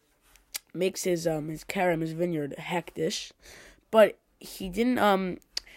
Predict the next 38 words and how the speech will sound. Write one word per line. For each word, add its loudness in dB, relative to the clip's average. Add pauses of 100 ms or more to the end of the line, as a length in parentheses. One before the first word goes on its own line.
he 0
wasn't 4
able -2
to -2
differentiate -2
the -2
alelos 4 (100)
to 0
set -4
them 0
aside 0
for -10
the 0
aniyim -2
yet. -12 (380)
So, 0 (480)
in 0
ha'alelos 4
aniyim, -8
they -2
don't -2
belong 2
to -14
the 4
aniyim 0 (220)
because 0
at -2
the -4
time -2
that -2
you, 2
um, -4
that -4
you 0
makdish 0
it, 0 (280)
you, -6
the, -2